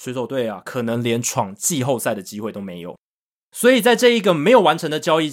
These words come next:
案的案例当中呢，在这个故事里面，起初看起来像是 Woody Woodward 犯下严重错误的这个没有完成的交易案，长期下来反而大大帮助了水手，彻底改写了水手队在一九九零年代的历史。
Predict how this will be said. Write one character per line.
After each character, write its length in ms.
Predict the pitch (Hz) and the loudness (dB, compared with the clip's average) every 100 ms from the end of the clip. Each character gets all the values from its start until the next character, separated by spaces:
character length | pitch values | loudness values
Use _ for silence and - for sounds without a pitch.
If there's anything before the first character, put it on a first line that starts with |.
| 143 | -2
案 180 | 160 127 | -2 -2
的 80 | - | -2
案 200 | 160 139 | -2 -2
例 160 | 143 120 | -6 -6
当 220 | 120 120 | -6 -6
中 260 | 117 110 107 | -6 -8 -8
呢， 200 | 90 110 | -12 -10
在 80 | 123 | -6
这 140 | 131 | -4
个 80 | 120 | -4
故 240 | - 185 | -2 -2
事 160 | 131 135 | 0 -4
里 140 | 101 | -6
面， 200 | 95 98 - | -10 -14 -10
起 240 | - 135 | -6 -6
初 180 | 123 190 | -2 -4
看 180 | 196 175 | -2 -4
起 140 | 131 | -2
来 100 | 113 | -4
像 220 | 113 143 | -4 -6
是 140 | 123 131 | -6 -8
Woody 360 | 147 151 143 | -8 -6 -6
Woodward 440 | 139 147 131 110 - | -4 -4 -4 -6 -4
犯 180 | 143 120 | -6 -4
下 160 | 127 | -6
严 320 | 113 113 107 | -6 -8 -6
重 180 | 143 143 | -4 -4
错 200 | 113 139 | -4 -6
误 160 | 123 113 | -6 -8
的 160 | 87 - | -10 -6
这 180 | 139 | -4
个 80 | 123 | -2
没 120 | 117 | 0
有 80 | 135 | 0
完 180 | 113 107 | 0 -2
成 100 | 110 | -8
的 80 | 104 | -8
交 220 | 110 107 | -4 -4
易 140 | 110 | -4
案， 180 | 107 78 - | -8 -10 -10
长 240 | - 170 | -4 -2
期 160 | 202 165 | -2 0
下 180 | 190 131 | 2 2
来 140 | 120 | 0
反 160 | 113 101 | -4 -8
而 100 | 107 | -4
大 220 | 151 123 | -2 2
大 160 | 127 | 0
帮 240 | 113 120 120 | 0 -2 -2
助 120 | 127 | -6
了 80 | 95 | -8
水 300 | - 87 113 | -10 -10 -2
手， 220 | - - | -2 -4
彻 340 | - - 262 165 | -4 4 6 4
底 280 | 127 110 | 0 -12
改 240 | - 120 170 | -8 -4 -4
写 180 | - 113 | -2 -4
了 80 | |
水 180 | 107 123 | -4 -6
手 160 | 135 113 | -6 -6
队 220 | 135 117 | -4 -4
在 160 | 135 - | -4 -6
一 160 | 160 | -10
九 220 | 147 127 | -6 -6
九 240 | 117 120 104 | -6 -8 -8
零 180 | 104 110 | -8 -6
年 160 | 107 | -6
代 140 | 123 113 | -6 -4
的 100 | 107 | -2
历 180 | 175 | -2
史。 280 | 120 - - | -2 -6 -10